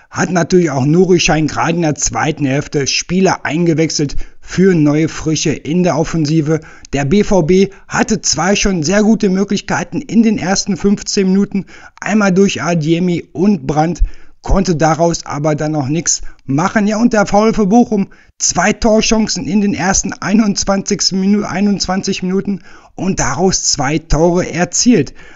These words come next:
Einmal Berro in der sechzehnten Minute und dann in der einundzwanzigsten Minute, äh, De Witt zum zwei zu null, zum schnellen zwei zu null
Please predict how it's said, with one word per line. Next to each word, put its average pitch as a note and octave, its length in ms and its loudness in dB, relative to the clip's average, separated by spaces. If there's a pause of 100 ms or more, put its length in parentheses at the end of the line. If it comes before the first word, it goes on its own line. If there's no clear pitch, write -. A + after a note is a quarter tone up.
(120)
Einmal E3 340 0
Berro G3+ 480 2
in F#3+ 120 0
der G3+ 140 2
sechzehnten F#3+ 500 0
Minute F#3+ 380 0
und F3 260 -4
dann F3 140 -2
in F3 140 -4
der - 240 -6
einundzwanzigsten F3+ 960 -2
Minute, E3+ 460 -2 (360)
äh, E3 240 0
De C#3+ 220 2
Witt - 200 0 (160)
zum G3+ 380 0
zwei - 380 -2
zu F#3 240 0
null, F3 260 4
zum D#3 240 -4
schnellen F3+ 480 0
zwei D3+ 360 -2
zu E3 180 -4
null D#3+ 260 -2